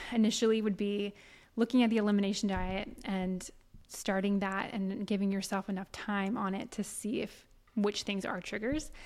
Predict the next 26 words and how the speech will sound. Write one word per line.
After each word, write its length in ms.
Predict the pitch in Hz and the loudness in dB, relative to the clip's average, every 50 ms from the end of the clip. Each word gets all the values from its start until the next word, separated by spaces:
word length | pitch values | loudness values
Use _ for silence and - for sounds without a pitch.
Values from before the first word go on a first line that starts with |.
| - - - - - | -18 -18 -16 -4 0
and 100 | 208 202 | 2 2
then 60 | 196 | 4
also 240 | 190 190 180 - 202 | 2 0 0 0 -2
the 80 | 196 | -2
blood 240 | 185 - 202 202 196 | 0 0 0 -2 -2
sugar 220 | - - 196 196 185 | -2 -2 -2 0 0
balance. 300 | 185 185 190 214 196 - | 0 -2 -4 -4 0 2
And 80 | 214 | 2
the 40 | 208 | 4
blood 180 | 196 220 214 208 | 6 6 4 6
sugar 240 | - 233 214 214 | 4 4 4 6
balance 420 | 196 202 190 190 196 196 214 - - - - - - - - - | 4 4 2 2 2 0 -2 -2 -4 -4 -4 -4 -6 -10 -14 -2
is 160 | - - 233 - | 0 2 4 8
something 240 | 240 240 220 214 | 8 8 8 8
that 160 | 214 208 214 202 | 6 4 4 6
does 220 | 214 208 202 196 | 4 4 6 4
respond 420 | 226 214 - - 208 196 196 202 | 2 2 2 2 2 2 2 0
in, 180 | 226 208 226 - - | 0 -2 -4 -2 0
in 120 | - 208 | 0 0
a 60 | 202 | 0
few 300 | - - - 220 214 208 | 0 0 2 2 2 4
weeks. 280 | 196 214 247 233 - - | 4 2 0 0 0 -2
You'll 120 | 214 196 | -2 -2
start 360 | - - - - 196 202 - - | -2 -4 -6 -6 -6 -6 -6 -8
to 140 | - - 202 | -4 -2 -2
notice 600 | 185 175 185 185 185 190 196 196 185 - - | 0 0 -2 -2 -2 -2 -2 -2 -4 -6 -10